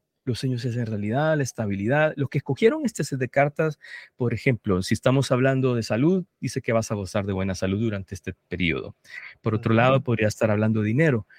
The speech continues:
Speaker 1: que un negocio, un trabajo o un dinero llega y que te hace muy feliz. También podría estar hablando que es un momento de mucha prosperidad y abundancia ganada y generada a través de tu propio buen karma. Eso es lo que dice.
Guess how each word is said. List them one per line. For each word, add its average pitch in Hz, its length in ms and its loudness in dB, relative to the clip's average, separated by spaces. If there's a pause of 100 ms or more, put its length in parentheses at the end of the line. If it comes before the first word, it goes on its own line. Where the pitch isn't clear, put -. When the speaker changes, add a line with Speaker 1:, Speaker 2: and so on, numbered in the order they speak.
(200)
Speaker 1:
que 107 320 -2 (100)
un 127 160 2
negocio, 156 720 6
un 135 180 -2
trabajo 147 640 0
o 120 120 0
un 127 180 -2
dinero 139 600 0
llega 107 560 -2 (100)
y - 80 -14
que - 140 -10
te - 160 -8
hace 117 180 -6
muy 110 160 -2
feliz. - 480 -2 (400)
También 117 240 0
podría 123 260 2
estar 123 240 0
hablando 120 360 0
que - 160 -6
es 117 120 -4
un 131 80 2
momento 120 400 0
de 113 100 2
mucha 123 280 -2
prosperidad 120 840 0 (640)
y 131 180 0
abundancia 147 920 2
ganada 123 680 -2
y 131 100 -6
generada 117 500 -4
a 160 60 -2
través 120 380 -6
de 135 100 -6
tu 117 140 -10
propio 117 360 0
buen 110 200 -2
karma. - 420 -12 (300)
Eso - 220 -10
es 113 40 -2
lo 117 80 -4
que - 140 -4
dice. 95 320 -8